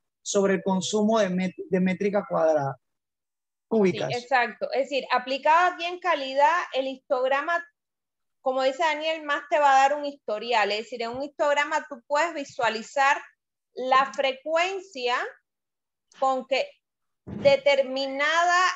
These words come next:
Speaker 2: eh, error o determinada variable estuvo fuera de rango o en rango en un periodo de tiempo, cómo se comportaron esas variables.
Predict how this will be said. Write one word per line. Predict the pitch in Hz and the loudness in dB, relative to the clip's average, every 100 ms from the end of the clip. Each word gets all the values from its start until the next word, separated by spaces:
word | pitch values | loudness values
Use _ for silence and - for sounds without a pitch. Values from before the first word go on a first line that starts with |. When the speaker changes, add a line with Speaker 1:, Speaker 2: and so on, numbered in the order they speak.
| - | -4
Speaker 2:
eh, | - 233 226 220 - | -6 -4 -2 -4 -6
error | 240 226 262 294 311 330 - - | -4 -4 2 4 6 6 2 -4
o | 247 233 | -4 -2
determinada | 233 233 233 233 233 240 247 294 285 233 | -4 -6 -8 -8 -6 0 2 4 2 2
variable | 226 220 262 277 269 247 233 240 302 453 _ _ _ _ _ | 2 0 2 2 2 0 -2 -2 -4 -6 _ _ _ _ _
estuvo | - - - 285 302 302 | -10 -10 -6 2 4 4
fuera | 285 269 285 262 | 2 2 4 4
de | 240 | 2
rango | 247 254 294 277 | 0 -4 -2 -6
o | 240 | -6
en | 226 | -6
rango | 247 254 294 277 | -4 -4 0 -2
en | 254 | -4
un | 254 | -6
periodo | 262 247 247 262 262 240 | -6 -4 -2 0 0 0
de | 214 - | -4 -8
tiempo, | 269 285 339 247 254 247 | -4 -2 -2 -4 -4 -4
cómo | 247 254 294 | -4 -6 -6
se | 294 254 | -6 -4
comportaron | 226 214 220 208 - 226 233 247 | -6 -6 -10 -6 0 2 2 -2
esas | 240 254 254 | -8 -6 -2
variables. | 220 185 214 240 208 180 165 | 0 0 2 2 2 0 -8